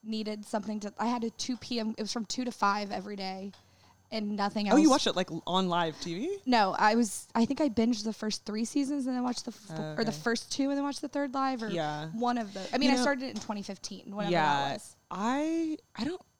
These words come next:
Speaker 2: I'm assuming I watched it live at the beginning, but definitely f-, the past, like, year or two when I haven't had a T V in my apartment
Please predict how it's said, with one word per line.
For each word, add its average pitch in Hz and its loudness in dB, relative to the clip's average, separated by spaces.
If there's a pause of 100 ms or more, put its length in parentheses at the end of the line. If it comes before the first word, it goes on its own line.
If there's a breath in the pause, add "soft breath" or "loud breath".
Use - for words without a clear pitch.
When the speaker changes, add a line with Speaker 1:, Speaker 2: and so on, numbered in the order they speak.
Speaker 2:
I'm 226 0
assuming 190 -2
I 339 -4
watched 262 -4
it 226 -2
live 208 2
at 196 -6
the 202 -2
beginning, 170 -6
but 170 -2 (140)
definitely 277 -4 (120)
f-, - -20
the 175 -4
past, 160 -4
like, - -8
year 151 -2
or 160 -2
two 185 -2
when 170 0
I 156 -2
haven't 180 0
had 220 0
a 202 -2
T 190 -8
V 151 -2
in 147 -4
my 156 -4
apartment 151 -6